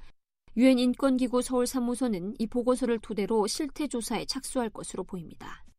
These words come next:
아이씨엔케이에 따르면 북한에는 현재 네 개의 정치범 수용소에 팔만 명에서 십이만 명의 주민들이 수감된 것으로 추정되고 있습니다.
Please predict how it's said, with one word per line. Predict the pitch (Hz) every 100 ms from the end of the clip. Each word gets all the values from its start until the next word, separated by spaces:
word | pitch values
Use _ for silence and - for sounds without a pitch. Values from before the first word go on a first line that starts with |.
| _ _ _ -
아이씨엔케이에 | - 240 - 285 269 294 269
따르면 | 262 240 240 269 214 -
북한에는 | 208 285 269 254 247
현재 | 247 240 214 233
네 | 185 226 220
개의 | 262 262
정치범 | 254 226 - 247 269 247
수용소에 | - 226 208 202 202 196 - - -
팔만 | - 294 269 269
명에서 | 254 233 220 262 220
십이만 | - 247 196 214 262 262
명의 | 247 226 220
주민들이 | - 214 202 - 170
수감된 | - 269 262 240 220
것으로 | 202 - - 196
추정되고 | 190 - 233 202 170 -
있습니다. | - - - - -